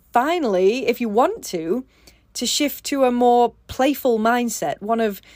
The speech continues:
curiosity and creativity and connecting and cultivating possibility in your relationship rather than seeing things as just black and white. So I use, I like to use the acronym play here,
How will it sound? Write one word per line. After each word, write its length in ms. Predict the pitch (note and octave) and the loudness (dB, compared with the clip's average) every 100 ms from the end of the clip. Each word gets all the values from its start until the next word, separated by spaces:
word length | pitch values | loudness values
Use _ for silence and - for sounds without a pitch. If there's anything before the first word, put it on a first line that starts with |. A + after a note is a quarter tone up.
| - _ | -20 _
curiosity 920 | - B3+ B3 B3 B3 - G3 F3+ E3+ | -4 2 4 4 0 -6 -6 -4 -2
and 300 | D#3+ F#3+ - - | -2 -2 -8 -10
creativity 880 | C4 B3+ B3 D#4+ D4 - F#3+ F3+ | 2 2 2 0 -2 0 0 0
and 300 | - G#3 G3 | -2 -4 -6
connecting 960 | - G#3+ G#3+ C4+ - - G#3+ F#3 F#3 G3 | -4 -4 0 0 -2 -8 -4 -4 -4 -6
and 380 | F#3 G3 G3+ - - - _ _ - | -6 -4 -6 -8 -20 -20 _ _ -2
cultivating 720 | E4 E4+ E4+ D4+ C#4 C#4 C4 | 0 2 2 0 0 -4 -4
possibility 800 | C#4 C4 G#3+ B3+ F#4+ F#4+ B3 G#3 | -4 -4 0 2 4 4 2 0
in 120 | G#3 | 0
your 200 | G3+ G3 | 0 2
relationship 840 | F#3 F#3+ G3 F#3+ F3 - F#3+ C#4 - | 2 2 2 0 -6 -4 -4 -4 -10
rather 460 | G3 A3 B3 A#3+ A3 | -2 2 2 0 -4
than 160 | G#3+ | -4
seeing 340 | G3+ - G3+ F#3+ | -4 -4 -4 -4
things 340 | F3+ F3+ E3+ | -6 -8 -8
as 140 | F3+ - | -8 -8
just 260 | F3+ - _ _ | -10 -10 _ _
black 220 | G3 F#3+ | -2 -2
and 100 | F#3+ | -6
white. 380 | D#3 - - - _ _ _ _ _ _ | -6 -8 -10 -20 _ _ _ _ _ _
So 220 | - B3 B3 | -4 2 4
I 220 | B3+ D4 | 4 4
use, 280 | F4 F#4 - | 6 4 4
I 160 | - D#4 | 0 2
like 200 | E4 C4+ | 2 -2
to 80 | C4 | -4
use 180 | B3+ A3 | -8 -2
the 280 | A3+ A#3 - | -2 -2 -4
acronym 540 | G#3+ - A3 G3+ G3+ - | -4 -4 -2 0 -2 -4
play 440 | - - A#3+ A3 G3 | -14 -2 0 2 0
here, 380 | E3+ D3+ G#3+ | -4 -2 -2